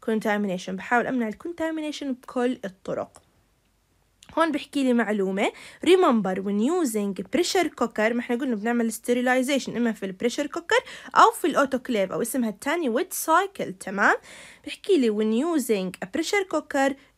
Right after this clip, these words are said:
don't fill، آه، don't overfill the cooker، يعني ما تعبيها كلياتها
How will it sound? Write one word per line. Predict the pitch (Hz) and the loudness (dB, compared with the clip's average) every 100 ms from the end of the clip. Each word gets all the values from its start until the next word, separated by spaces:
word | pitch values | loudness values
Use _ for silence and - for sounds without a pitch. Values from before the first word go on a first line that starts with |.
| 202 | 0
don't | 302 349 - - - | 2 2 -2 -8 2
fill، | 285 277 277 294 - _ _ - | 4 4 2 -2 -8 _ _ -10
آه، | - 214 208 202 | -4 -2 0 -2
don't | 196 330 - - | 0 0 2 4
overfill | 254 240 233 - 240 226 202 | 4 4 0 0 2 2 -2
the | 202 - | -6 -6
cooker، | 190 - - _ - | -8 -8 -10 _ -10
يعني | 202 190 196 - _ _ _ _ - | -6 -4 -6 -8 _ _ _ _ -4
ما | 226 | -2
تعبيها | 226 202 190 196 208 208 196 202 - _ _ - | -2 -6 -8 -6 -4 -4 -4 -4 -8 _ _ -4
كلياتها | 240 214 202 196 202 - 196 190 | 0 0 0 -4 -8 -8 -6 -6